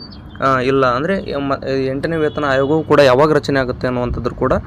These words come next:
ಆ, ಖಚಿತವಾದಂಥ ಮಾಹಿತಿ ಇಲ್ಲ. ಇದು ಕೇವಲ ಕೆಲವೊಂದಷ್ಟು ಮಾಧ್ಯಮಗಳಲ್ಲಿ ಬಂದಿರುವಂಥ ಒಂದು ವರದಿ. So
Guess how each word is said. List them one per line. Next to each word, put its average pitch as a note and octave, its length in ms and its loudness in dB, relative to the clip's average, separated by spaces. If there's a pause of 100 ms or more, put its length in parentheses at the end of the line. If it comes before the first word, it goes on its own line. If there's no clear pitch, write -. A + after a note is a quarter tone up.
(400)
ಆ, B2+ 160 2
ಖಚಿತವಾದಂಥ B2+ 640 0
ಮಾಹಿತಿ A#2 460 -4
ಇಲ್ಲ. C3+ 160 0 (400)
ಇದು D#3+ 320 2
ಕೇವಲ D3+ 340 2
ಕೆಲವೊಂದಷ್ಟು C3+ 540 -2
ಮಾಧ್ಯಮಗಳಲ್ಲಿ C#3+ 640 0
ಬಂದಿರುವಂಥ B2 480 -4
ಒಂದು A#2+ 360 -4 (100)
ವರದಿ. B2 260 0 (480)
So - 160 0